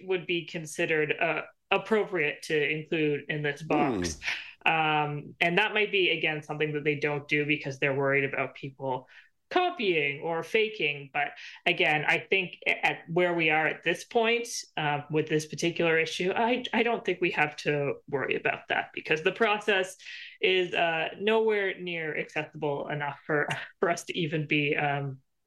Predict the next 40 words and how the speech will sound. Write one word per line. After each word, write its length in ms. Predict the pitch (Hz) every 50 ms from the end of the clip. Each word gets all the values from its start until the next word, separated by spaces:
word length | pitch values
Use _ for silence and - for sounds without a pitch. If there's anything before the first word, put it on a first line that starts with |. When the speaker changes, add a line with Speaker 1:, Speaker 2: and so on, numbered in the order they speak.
| _ _ _ _ _ _ _ _ _ - 165
Speaker 1:
going 300 | 156 196 190 185 175 165
into 180 | 165 156 - 156
that 200 | 151 143 143 -
train 200 | - 156 143 147
of 80 | 143
thought, 280 | - 156 147 147 156 - - - _ _ _ _ - -
in 120 | 156 151
my 60 | 143
Speaker 2:
Um, 80 | 156 151
Speaker 1:
opinion. 320 | 147 143 147 135 - 180 - 185 175 143 - - 165 139
Speaker 2:
so 240 | - - - 185 165
part 260 | - - 170 180 196
of 60 | 190
this, 180 | 160 151 - -
obviously, 640 | 127 123 117 120 110 - - - 120 113 107 104 90
is 220 | 110 117 110 92
especially 400 | 104 - - 151 147 147 - 170
when 140 | 156 135 123
you're 80 | 117 104
filling 360 | - - 120 113 110 110 110
out 160 | 110 107 -
something 400 | - - 120 113 - 123 117 110
related 380 | 98 104 101 101 101 107 101 92
to 120 | - 107
your 160 | 101 95 85 78
taxes 720 | - - - 110 120 - - - 139 135 139 139 135 -
and 160 | - 113 113
your 100 | 104 98
finances, 720 | - - 107 101 107 107 113 120 120 113 - 139 135 110 90
you 140 | 104 98 90
especially 640 | 80 - - - 85 85 - - - 120 127 139
don't 260 | 139 - 120 113 -
wanna 180 | 104 127 127 131
get 220 | 113 123 120 -
that 180 | - 127 123 110 113
wrong, 280 | 117 117 120 127 135
right? 200 | 127 117 123 156 147
You 120 | 135 139
don't 180 | 135 151 147 151
wanna, 260 | 151 143 139 135 117